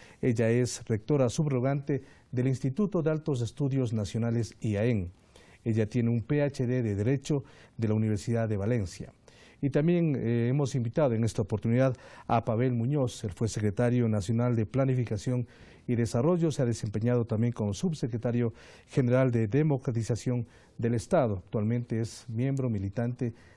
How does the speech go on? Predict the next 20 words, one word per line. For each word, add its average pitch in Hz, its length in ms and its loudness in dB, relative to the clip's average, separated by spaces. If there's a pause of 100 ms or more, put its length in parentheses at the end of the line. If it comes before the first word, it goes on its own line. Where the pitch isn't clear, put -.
(160)
del 104 240 0
movimiento 110 600 0
Alianza 104 460 -4
País. 87 500 -10 (220)
Con 127 200 0
ellos 151 260 0
conversaremos 117 640 -2
sobre 120 240 -2
algunos 139 420 -2
aspectos 135 560 -4 (380)
importantes 151 720 0
de 143 60 0
esta 127 200 -4
coyuntura 110 680 -2 (320)
política, 131 560 -2
social, 120 360 -2
económica 117 560 -2
que 95 100 -6
está 110 180 -6
viviendo 101 540 -4